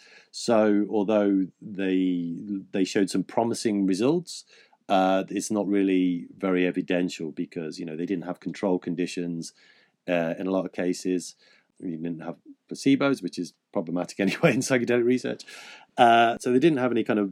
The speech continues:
benchmarks to gauge them against. The kind of s-, sometimes they didn't have use of statistics and so on and so forth. So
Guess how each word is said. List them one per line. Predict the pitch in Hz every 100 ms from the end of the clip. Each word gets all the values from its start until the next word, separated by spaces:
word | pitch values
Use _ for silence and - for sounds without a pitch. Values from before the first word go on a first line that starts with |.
| -
benchmarks | 117 110 - 98 95
to | -
gauge | 92 107 107
them | 101
against. | 95 107 104 98 - - _ _ -
The | 107 107 104 95
kind | 117 104
of |
s-, | - - - - - - -
sometimes | - 131 120 107 98
they | 95
didn't | 104 95 90
have | - 90 -
use | 90 -
of | 80
statistics | - - - 131 - 131 117 -
and | 95
so | 98
on | 90
and | 85
so | 90 85
forth. | - 90 82
So | - 92 87